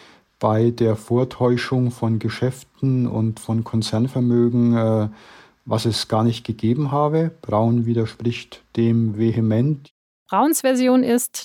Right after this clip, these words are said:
Speaker 2: dass er von nichts wusste. Dass Masalek und dessen mutmaßliche Bande auch ihn getäuscht und hintergangen hätte. Dass er Jan Masalek vertraut hätte und sich in das Asiengeschäft nicht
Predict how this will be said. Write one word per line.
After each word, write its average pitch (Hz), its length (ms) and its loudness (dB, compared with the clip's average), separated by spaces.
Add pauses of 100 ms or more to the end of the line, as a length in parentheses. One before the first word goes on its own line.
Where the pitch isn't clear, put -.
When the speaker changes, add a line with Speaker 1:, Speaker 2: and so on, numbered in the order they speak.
Speaker 2:
dass 196 160 -2
er 196 100 -2
von 185 280 -2
nichts - 400 -2
wusste. - 440 -4 (520)
Dass - 200 -4
Masalek 233 600 0 (100)
und 190 320 -4
dessen 185 260 -2
mutmaßliche 202 760 0
Bande 214 480 0 (120)
auch 196 160 -2 (200)
ihn 262 240 6
getäuscht 180 580 -2
und 185 140 -4
hintergangen 175 520 -2
hätte. - 400 -12 (760)
Dass - 180 -4
er 208 60 2
Jan 220 180 2
Masalek 240 540 0
vertraut 220 600 -2
hätte - 360 -10 (260)
und 190 140 -6
sich 190 160 -10
in 202 100 -2
das 185 140 -4
Asiengeschäft 220 880 2
nicht - 160 -10